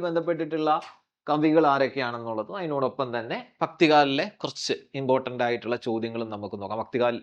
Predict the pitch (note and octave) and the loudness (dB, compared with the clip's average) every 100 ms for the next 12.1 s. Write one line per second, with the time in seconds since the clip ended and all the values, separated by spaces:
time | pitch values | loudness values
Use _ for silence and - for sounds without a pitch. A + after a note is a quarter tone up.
0 | _ _ F#2 G#2+ C#3+ C#3+ B2+ B2+ B2 B2 | _ _ -2 0 0 2 0 2 2 2
1 | A#2 A#2+ A#2 A#2 A#2 A#2 - - - _ | 2 -2 0 0 -4 -8 -20 -20 -20 _
2 | - A#2+ A#2 A#2 A#2+ G#2+ C#3+ G3+ _ _ | 2 2 4 -2 -2 -2 -4 -6 _ _
3 | _ _ B2 C#3+ G#3+ A3+ - - - - | _ _ 4 10 12 12 10 -6 -16 -8
4 | C#3 - C3+ B2+ A2+ A#2 A2+ A2 A2+ A#2+ | -6 0 0 0 0 -2 -2 -2 0 0
5 | F#3 - _ _ - E3 G#3+ - _ A2+ | -2 -8 _ _ -2 -2 -2 -10 _ -10
6 | A#2+ - A#2+ A#2+ D3 F#3 B3 - _ _ | -10 0 0 2 4 4 4 -4 _ _
7 | _ _ _ _ _ _ - F#3+ - B3 | _ _ _ _ _ _ -6 -4 0 2
8 | A3 A#3 G#3+ F#3 E3 E3 F3 D#3+ A2+ - | 2 0 4 6 6 2 0 0 -2 -4
9 | - B2+ D#3+ D#3 C3 D#3+ C#3+ C3+ C#3 D#3+ | -12 -8 -2 -2 -2 2 4 4 2 0
10 | F3+ B2+ B2 C3 - C#3 C#3+ A#2 A#2 B2+ | 0 0 2 0 -2 -4 0 2 2 2
11 | G#2+ A#2 - A#2 G2+ B2+ A#2 F3 G#3+ - | 0 -2 -6 -8 -8 -12 -12 -6 -6 -6